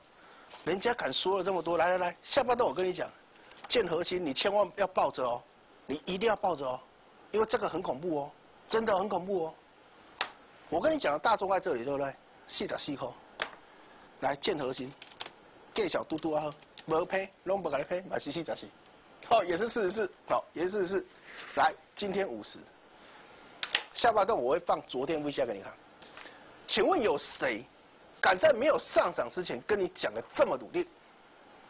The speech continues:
没有上涨哦，涨停板之后你，你要怎么看图说故事？哦，说什么风花雪月都可以，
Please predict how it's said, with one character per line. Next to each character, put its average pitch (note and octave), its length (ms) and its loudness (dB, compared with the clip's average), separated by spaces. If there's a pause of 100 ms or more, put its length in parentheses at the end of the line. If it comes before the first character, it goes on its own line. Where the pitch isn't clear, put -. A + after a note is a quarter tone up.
(1700)
没 D3 100 -4
有 E3 60 2
上 D#3+ 160 -2
涨 A#2 160 -2
哦， A#2+ 80 -10 (460)
涨 - 160 0
停 G3 100 -4
板 D#3 140 0
之 D#3+ 100 -4
后 F#3 140 0
你， C#3+ 340 -2
你 D3 120 -2
要 G3 120 2
怎 D3+ 100 -6
么 B2+ 80 -8
看 F3+ 160 -2
图 C3+ 120 -6
说 D3+ 120 -4
故 D#3 160 -4
事？ D3 240 -4 (680)
哦， B2 280 4
说 F#3+ 200 0
什 E3 100 -2
么 C#3 60 -2
风 E3+ 200 -2
花 E3+ 160 2
雪 A2 180 -10
月 C#3 120 0
都 C3 160 -4
可 G#2 180 -8
以， - 40 -14